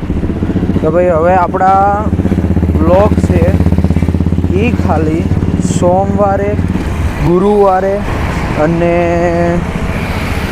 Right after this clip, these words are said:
હા, સોમ, ગુરુ ને શનિ ત્રણ દિવસ આવી છે. ત્રણ દિવસમાંથી બે દિવસ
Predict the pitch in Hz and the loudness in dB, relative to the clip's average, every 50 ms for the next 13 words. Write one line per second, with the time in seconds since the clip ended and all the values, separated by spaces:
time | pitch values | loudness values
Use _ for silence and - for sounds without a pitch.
0 | - - - - - - - - 156 156 147 143 139 - 190 190 202 220 220 208 | -4 -2 -2 -2 -4 -2 -2 0 0 0 0 -2 -2 -2 0 0 0 0 0 0
1 | 185 190 208 214 220 202 170 147 - 190 180 180 180 151 143 123 117 - - - | 0 2 2 2 0 0 -2 -2 0 0 0 0 0 -2 -2 -2 -4 -4 -4 -4
2 | - - - - - - 170 180 190 202 202 196 190 190 190 190 180 180 202 185 | -4 -4 -4 -2 -2 -2 0 0 0 0 0 0 0 2 2 2 0 0 0 0
3 | 180 170 170 170 - 151 151 160 - - - - - - - - - - - 175 | 2 2 0 0 0 0 0 0 0 -2 -2 -2 0 0 0 0 0 0 0 0
4 | 202 214 214 208 190 202 196 202 190 - 214 202 180 208 202 190 175 175 185 196 | 0 0 0 0 2 2 2 2 2 0 0 0 0 0 0 2 4 4 4 4
5 | 185 196 185 185 196 202 208 202 - - - | 2 2 2 2 2 2 2 0 -2 -2 -4